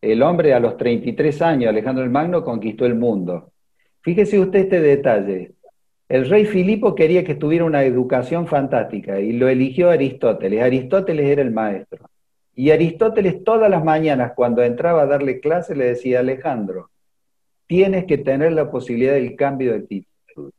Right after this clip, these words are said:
El cambio de actitud. Insistía siempre con el cambio de actitud. El ser ecléctico, o sea,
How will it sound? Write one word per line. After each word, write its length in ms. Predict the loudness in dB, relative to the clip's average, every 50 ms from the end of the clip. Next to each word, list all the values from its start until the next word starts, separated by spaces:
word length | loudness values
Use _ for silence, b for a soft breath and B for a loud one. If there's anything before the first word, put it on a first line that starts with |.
| _ _
El 320 | -4 -4 -2 -2 -4 -8 -10 _ -16 -16 -16 _ _
cambio 380 | -2 -2 -2 -2 -2 -2 0 0
de 80 | 0
actitud. 440 | -2 -4 -6 -10 -12 -10 -10 -10 -6 -4
Insistía 520 | -4 -4 -2 -4 -6 -6 -2 0 0 0
siempre 480 | 0 -2 -4 -4 -4 -2 -4 -4 -4 -4
con 140 | -4 -4
el 120 | -4 -4 -6
cambio 280 | -6 -6 -2 -2 -2 -2
de 60 | -2
actitud. 360 | -4 -8 -10 -10 -10 -12 -12 b b b b _
El 240 | 0 0 0 0
ser 240 | -2 0 0 2 4
ecléctico, 680 | 2 0 0 0 0 0 0 0 -4 -8 -8 -4 -2 -2
o 60 | -2
sea, 280 | 0 0 0 0 0